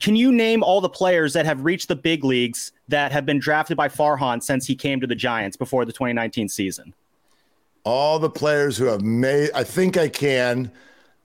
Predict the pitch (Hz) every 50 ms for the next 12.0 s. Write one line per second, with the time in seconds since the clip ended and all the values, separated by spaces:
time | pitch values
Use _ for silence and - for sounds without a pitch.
0 | _ - - - 139 135 135 131 127 131 135 139 151 160 151 151 160 156 - 160
1 | 151 - - 151 156 139 - - 156 147 143 139 135 131 123 135 127 120 113 120
2 | - - 131 131 147 165 185 190 202 196 - 180 175 170 165 165 160 131 - 127
3 | 131 107 87 110 123 131 143 151 165 175 185 160 156 160 131 113 160 160 160 147
4 | 135 151 151 151 151 147 139 131 113 - - - - - 139 143 127 127 120 104
5 | 92 - - 117 135 143 147 160 160 151 - 185 165 143 127 147 143 135 117 -
6 | - 151 147 147 139 107 120 123 120 117 101 - - 147 135 - 131 127 - -
7 | 147 131 127 123 110 117 123 117 110 104 - - 82 71 - - - - 170 170
8 | 147 135 - - 151 139 - 185 190 196 185 170 165 156 143 - - 156 147 139
9 | 135 135 - 135 120 113 110 101 92 92 80 101 113 - - - - _ _ _
10 | _ _ _ _ _ _ _ _ _ _ _ _ _ _ _ _ _ _ _ _
11 | - 107 117 120 139 143 131 151 139 139 135 139 - - 143 135 123 110 95